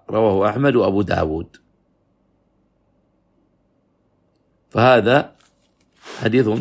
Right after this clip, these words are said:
قال عنه الألباني ضعيف بهذا اللفظ، ضعيف في ضعيف ترغيب ستمائة وثلاثة وستون.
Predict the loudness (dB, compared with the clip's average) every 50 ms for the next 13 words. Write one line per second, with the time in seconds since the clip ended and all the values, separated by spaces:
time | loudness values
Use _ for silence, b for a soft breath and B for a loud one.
0 | -6 -10 _ _ 0 2 2 4 2 2 0 -2 -2 -4 -4 -4 -4 -2 -2 -2
1 | 0 0 0 0 2 2 2 4 4 4 2 2 0 -2 -2 -4 -6 -10 _ _
2 | -8 -6 -4 -2 -2 -2 -2 -2 -2 -2 -4 -4 -8 -18 _ _ _ _ _ _
3 | _ _ _ _ _ _ _ _ _ _ _ _ _ _ _ _ _ _ _ -2
4 | 0 2 4 4 4 4 4 2 -2 -2 0 0 0 0 2 0 0 -2 -2 -2
5 | -2 -2 0 0 -2 -2 -4 -8 -10 -10 -6 -4 -2 -2 0 0 -2 -2 -2 -2
6 | 0 2 2 2 2 2 2 2 2 2 2 0 -2 -6 -12 -14 -12 -8 -4 -2
7 | 0 0 0 -2 -4